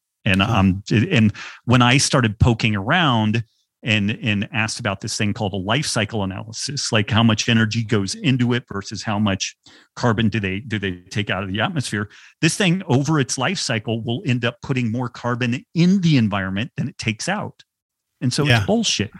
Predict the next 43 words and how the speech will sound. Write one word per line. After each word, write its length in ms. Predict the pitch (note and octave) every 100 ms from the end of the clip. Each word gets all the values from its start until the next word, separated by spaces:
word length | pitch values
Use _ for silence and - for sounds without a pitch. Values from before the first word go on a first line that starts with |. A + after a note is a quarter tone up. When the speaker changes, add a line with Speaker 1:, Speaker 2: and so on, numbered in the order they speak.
| -
Speaker 1:
you 80 | -
Speaker 2:
I, 40 | A2
Speaker 1:
know? 180 | G#2
Speaker 2:
I 40 | A#2+
feel 100 | F3
like 120 | F3+
Speaker 1:
And 80 | A2+
Speaker 2:
the 80 | B2+
further 340 | - C#3 C3+
we 160 | B2 A2+
get 240 | A#2 -
from 220 | - G#2+
nature, 420 | G2+ A2 - C3
like, 180 | A#2+ G#2
even 200 | - C#3
if 80 | D#3+
I 60 | C3
think 180 | C3+ A#2
about 240 | A2 G#2
the 80 | G#2
closed 380 | - A#2 A2 G#2+
organic 420 | F#2+ G#2+ A2+ F#2+
cycle 400 | - F#2+ F#2+ F#2+
in 140 | F2+
nature, 500 | G2 A#2 - - - -
Speaker 1:
Yep. 220 | A#2+ B2
Speaker 2:
sun, 400 | - A#2+ A2+ A2
plants, 420 | G#2+ A#2+ G#2+ G#2
animals, 480 | - A2 A2 G#2 G#2
defecation, 720 | G2+ G#2 G2+ A2+ G2+ - G#2
soil, 460 | F#2+ - G#2+ G#2 G2+
new 240 | G2 G#2
plants, 480 | G2+ A2 G2 G2 -
we 100 | G#2+
eat 240 | G2+ G2+ F#2+
the 120 | G2+
animals, 500 | G#2 G2 G2 F#2 -
we 80 | G2
get 160 | G2
all 140 | F#2 F#2+
the 80 | F2+
things 320 | G2+ F#2 F2+
that 220 | F#2+ F#2